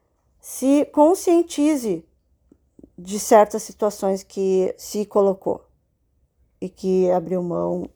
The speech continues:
de, é, coisas que se-, eram realmente importantes,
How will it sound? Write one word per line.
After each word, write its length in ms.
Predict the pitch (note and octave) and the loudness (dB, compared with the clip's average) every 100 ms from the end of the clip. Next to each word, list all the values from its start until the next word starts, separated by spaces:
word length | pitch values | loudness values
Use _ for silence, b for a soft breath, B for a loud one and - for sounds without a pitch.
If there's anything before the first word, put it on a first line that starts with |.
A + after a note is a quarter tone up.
| _ | _
de, 420 | - F3 F3 D#3 F3 _ _ _ _ _ _ _ _ _ _ _ _ _ _ _ _ _ _ - | -12 -6 -6 -6 -10 _ _ _ _ _ _ _ _ _ _ _ _ _ _ _ _ _ _ -10
é, 260 | F3+ F3+ | -4 -4
coisas 600 | E3+ - F#3+ F#3 F#3+ F3+ | -4 0 0 2 -2 -2
que 260 | - - F#3+ | -10 -8 -8
se-, 280 | - - F3+ | -8 -4 2
eram 180 | F#3+ G3 | 2 2
realmente 560 | G#3+ B3 A#3 A3 - | 4 4 2 -4 -6
importantes, 1040 | G3+ G3 F#3+ - F#3 G3+ - B3+ B3 - | -8 -8 -8 -4 -2 -4 -10 -14 -14 -20